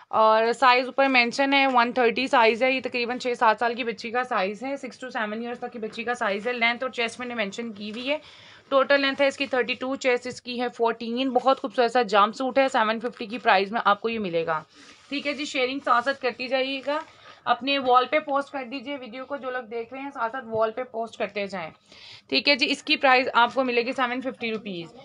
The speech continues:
अच्छा जी, ये वाला, अ, फ्रॉक देख लो, ट्वेंटी इंचेस लेंथ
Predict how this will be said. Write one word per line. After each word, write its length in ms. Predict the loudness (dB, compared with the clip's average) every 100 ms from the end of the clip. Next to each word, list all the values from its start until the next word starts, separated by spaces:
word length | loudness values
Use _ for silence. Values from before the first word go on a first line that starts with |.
| -20 -20 _ -6
अच्छा 260 | -4 0
जी, 140 | -2 -4
ये 180 | -6 -4
वाला, 200 | -4 -6 -8 _
अ, 180 | 0 0 -2 -10 -16 -2
फ्रॉक 260 | 2 2
देख 240 | 2 -2 2
लो, 120 | 2
ट्वेंटी 300 | 4 0 -2
इंचेस 300 | -6 -6 -4
लेंथ 200 | -2 -4